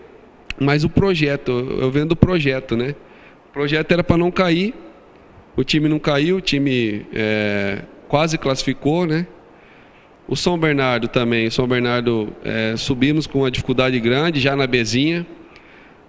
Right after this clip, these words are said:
Na Série A três também foi um projeto pra que não caísse o time, né? Nós assumimos isso com a diretoria, que montaremos um time pra não cair.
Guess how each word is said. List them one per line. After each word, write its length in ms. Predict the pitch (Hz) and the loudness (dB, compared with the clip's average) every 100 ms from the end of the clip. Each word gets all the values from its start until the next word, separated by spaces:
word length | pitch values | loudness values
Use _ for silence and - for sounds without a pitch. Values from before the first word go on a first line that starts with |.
| - - | -20 -8
Na 220 | - 120 | -2 0
Série 260 | 127 139 139 | 0 0 2
A 60 | 139 | 0
três 260 | 135 139 | 0 2
também 300 | 143 135 139 | 2 2 0
foi 200 | - 147 | 2 2
um 100 | 170 | 2
projeto 580 | 156 151 131 131 131 - | 2 2 2 0 2 0
pra 240 | - 131 | 0 0
que 160 | 131 131 | 0 0
não 160 | 131 139 | 0 0
caísse 540 | 131 120 135 165 135 | 0 2 0 0 -2
o 40 | |
time, 420 | 120 - 147 175 170 - - | -2 0 0 -2 -8 -8 -4
né? 260 | 123 156 - - - - - - | -4 -4 -8 -20 -20 -20 -18 -2
Nós 180 | 110 123 | 0 2
assumimos 520 | 123 123 127 160 127 | 0 0 2 2 0
isso 160 | 135 | 0
com 80 | - | 0
a 20 | |
diretoria, 760 | 120 113 113 107 107 143 165 127 | 2 2 2 0 2 0 0 -2
que 100 | 113 | 0
montaremos 460 | 117 123 117 123 117 | 0 2 2 2 0
um 60 | |
time 200 | - 123 | 0 0
pra 160 | 120 120 | 0 0
não 160 | 123 | 0
cair. 380 | - 123 117 160 | 0 0 0 -2